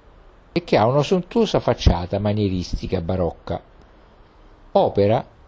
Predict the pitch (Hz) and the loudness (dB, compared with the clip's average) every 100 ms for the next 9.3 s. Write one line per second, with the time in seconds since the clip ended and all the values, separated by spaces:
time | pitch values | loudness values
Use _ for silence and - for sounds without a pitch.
0 | - - 120 127 147 151 208 220 208 - | -20 -4 -2 2 0 0 0 0 0 -2
1 | - - - 156 180 123 104 104 - 104 | -4 -14 -4 -2 2 2 2 2 -2 -2
2 | 107 - 87 - 98 - - - - - | -2 -2 -10 -6 -6 -6 -10 -20 -20 -20
3 | - - - - - _ _ - - 208 | -20 -20 -20 -20 -20 _ _ -2 2 2
4 | 98 92 95 104 98 95 101 139 135 98 | 2 2 2 0 -2 0 4 4 2 -2
5 | 92 - 90 78 - 85 - - _ _ | -2 -4 -6 0 2 0 -6 -20 _ _
6 | - - - - - 147 175 175 143 147 | -20 -20 -20 -18 -2 0 0 0 0 0
7 | 160 185 127 123 - - - 113 104 110 | 2 4 4 2 0 0 2 2 4 2
8 | - - 120 98 92 98 90 98 92 160 | 0 0 2 4 2 0 0 -2 -2 2
9 | 165 107 76 | 2 0 -6